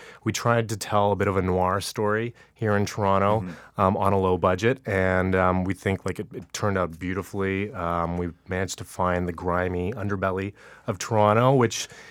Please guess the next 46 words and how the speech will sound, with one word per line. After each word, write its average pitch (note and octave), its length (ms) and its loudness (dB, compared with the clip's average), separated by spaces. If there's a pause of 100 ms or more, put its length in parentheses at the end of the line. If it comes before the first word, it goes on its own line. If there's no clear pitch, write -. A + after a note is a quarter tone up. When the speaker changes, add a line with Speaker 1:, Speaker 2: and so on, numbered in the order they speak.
(240)
Speaker 1:
is C#3 160 2
hard D#3 180 4
to C#3+ 80 4
find C3 540 2
in A#2+ 120 -2
a G#2+ 100 2
city A2+ 300 0
that's G2+ 180 0
filled G#2+ 220 -4
with F#2 80 -8
condos G2+ 480 -2
now. A2 340 0
Speaker 2:
And, E3+ 220 0
and C3+ 200 0
construction. A#2+ 720 0
Speaker 1:
<laughs> - 20 -2
Speaker 2:
Yeah, C3+ 220 8 (220)
Speaker 1:
Yes, B2+ 160 6
Speaker 2:
yeah, C#3+ 60 4
yeah. C3+ 140 8
Speaker 1:
yes, B2+ 160 8
Speaker 2:
All - 60 4
the C#3 60 8
Speaker 1:
it B2+ 40 6
really B2+ 260 8
Speaker 2:
grimy B2 180 6
Speaker 1:
is. A2+ 140 4
Speaker 2:
bits B2+ 240 2
have B2 140 2
a A#2 80 2
crane B2+ 360 2
sitting G#2 320 2
on F#2 200 -2
them. G2 100 0
Speaker 1:
Yeah, A#2 420 6
yeah. A#2 220 6
We C3+ 140 6
managed D3+ 340 6
to D#3 120 8
avoid B2 340 6
all A2 140 8
the A2+ 80 4
cranes G#2+ 360 6
in G#2+ 80 4
Speaker 2:
<laughs> G#2 40 6
Speaker 1:
Toronto. G#2 540 4